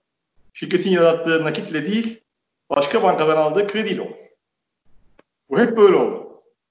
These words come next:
Bankalar da zaten bunu rekabetini yaptılar. Yani ortam iyiyken ben daha düşük faize veriyorum, oradakini kapat ben kullandırayım, e,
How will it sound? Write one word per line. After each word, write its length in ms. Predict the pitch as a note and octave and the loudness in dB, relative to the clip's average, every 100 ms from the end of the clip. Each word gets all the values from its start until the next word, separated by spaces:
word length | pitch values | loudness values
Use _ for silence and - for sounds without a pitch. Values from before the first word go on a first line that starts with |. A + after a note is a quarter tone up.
| _ _ - - _ - | _ _ -20 -20 _ -16
Bankalar 480 | - C#3+ - G#3 A#3+ | -6 -6 -2 -2 0
da 40 | |
zaten 340 | E3 D3+ D#3+ C#3+ | -2 -2 -4 -6
bunu 380 | D3+ E3+ E3 - C#3+ | -4 -4 -4 -10 -8
rekabetini 500 | C#3 D3+ D#3 D#3 E3+ | -4 -2 -2 -4 -4
yaptılar. 580 | A#2+ - - F#2 _ _ _ - | -4 -6 -14 -20 _ _ _ -10
Yani 380 | A2 G#2+ G#2+ A2 | -8 -8 -12 -8
ortam 340 | B2+ D3 D3 | -6 -4 -4
iyiyken 600 | D3 G3+ B2 F#2+ F#2+ - _ _ _ _ _ | -4 -4 -4 -4 -8 -18 _ _ _ _ _
ben 200 | D3+ C3+ | -4 0
daha 240 | D#3+ E3+ | -2 -2
düşük 180 | E3+ D#3+ | -4 -10
faize 480 | - D3+ D#3 D3 D3 | -6 -2 0 0 0
veriyorum, 360 | C3+ B2 C#3 D#3 | 0 0 -2 -4
oradakini 380 | D3+ D3+ D#3 | -4 -4 -6
kapat 360 | D#3 - F3+ - | -8 -4 -4 2
ben 300 | E3 E3 - | 0 0 -8
kullandırayım, 680 | C3+ B2 A2 G#2+ A2 G#2+ - _ _ _ | -6 -6 -6 -8 -8 -10 -12 _ _ _
e, 40 | - | -10